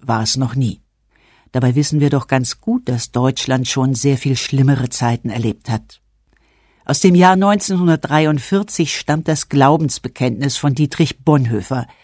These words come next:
der im Widerstand gegen den Nationalsozialismus ermordet wurde. Der vierte Februar ist sein Geburtstag,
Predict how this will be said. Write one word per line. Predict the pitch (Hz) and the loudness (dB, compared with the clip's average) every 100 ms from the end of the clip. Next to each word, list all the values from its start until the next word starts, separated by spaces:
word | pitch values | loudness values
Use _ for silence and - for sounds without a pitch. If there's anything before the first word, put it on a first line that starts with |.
| _ _ _ - | _ _ _ -2
der | 135 | -2
im | 123 | 0
Widerstand | 131 143 127 - 127 131 | 2 2 0 0 0 0
gegen | - 131 127 | -2 0 2
den | 131 | 0
Nationalsozialismus | 135 127 139 131 143 143 131 127 - 123 117 135 131 139 | 0 -2 -2 2 2 2 0 -2 -2 0 -2 -2 -4 -2
ermordet | 139 135 131 107 - | 0 0 0 -4 -8
wurde. | 98 104 120 - _ _ _ _ _ _ _ _ - | -10 -8 -10 -14 _ _ _ _ _ _ _ _ -2
Der | 139 | 2
vierte | 180 240 147 | 4 2 2
Februar | - 127 120 135 139 147 151 | -2 -4 -2 0 2 4 2
ist | - | 0
sein | - 120 123 | -2 0 -2
Geburtstag, | 127 147 151 143 - 139 123 | 2 4 4 2 0 0 0